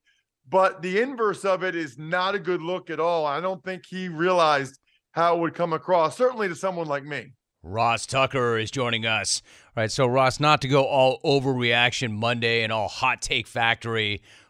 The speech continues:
Speaker 2: but given how great Mike White and the Jets looked, albeit against the Bears defense,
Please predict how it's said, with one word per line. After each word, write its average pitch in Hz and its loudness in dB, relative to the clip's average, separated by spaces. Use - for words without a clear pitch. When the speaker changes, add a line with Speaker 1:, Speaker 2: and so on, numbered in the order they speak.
Speaker 2:
but 139 -4
given 214 0
how 151 4
great 127 -2
Mike 113 -2
White 113 -4
and 113 -8
the 107 -8
Jets 123 -2
looked, 110 -2
albeit 170 0
against 131 -4
the 127 -6
Bears 123 -2
defense, 123 -4